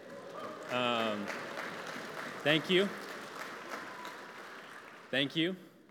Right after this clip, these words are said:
Um, but I want you to imagine with me for a moment. Claire, you may want to close your ears for this part, but imagine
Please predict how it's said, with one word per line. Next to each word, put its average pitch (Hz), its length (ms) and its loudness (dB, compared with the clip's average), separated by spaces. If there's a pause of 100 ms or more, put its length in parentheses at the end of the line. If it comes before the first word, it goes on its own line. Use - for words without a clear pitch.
(180)
Um, 127 480 2
but 156 100 6
I 165 60 10
want 226 200 2
you 269 60 0
to 240 80 6
imagine 151 680 6
with 147 260 4
me 139 160 4
for 131 180 0
a 117 40 4
moment. 117 420 2
Claire, 135 220 4
you 127 120 2
may 135 140 2
want 131 140 0
to 117 40 -2
close 123 300 0
your 113 80 -2
ears 117 220 0
for 113 100 -8
this 113 160 0
part, 110 240 2
but 123 80 2
imagine 123 580 2